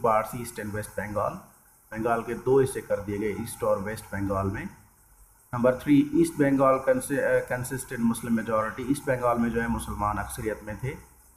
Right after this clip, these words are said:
Number फ़ोर, new capital नेम was Dhaka। Dhaka, Dhaka को जो है नया दारुल हुकूमत बना दिया गया। Number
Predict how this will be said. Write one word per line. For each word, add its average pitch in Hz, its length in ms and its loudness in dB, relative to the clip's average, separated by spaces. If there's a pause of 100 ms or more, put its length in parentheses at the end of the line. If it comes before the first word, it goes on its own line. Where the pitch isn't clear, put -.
(420)
Number 117 220 0
फ़ोर, 143 540 0 (120)
new 147 120 8
capital 147 360 0
नेम 131 400 2
was 113 300 4
Dhaka। 120 580 0
Dhaka, 113 280 0
Dhaka 117 300 2
को 139 160 0
जो 131 140 0
है 131 180 6 (280)
नया 117 240 -2 (640)
दारुल 117 220 2
हुकूमत 113 340 -4
बना 104 260 -2
दिया 101 240 -4
गया। 113 240 -2 (240)
Number 110 180 -4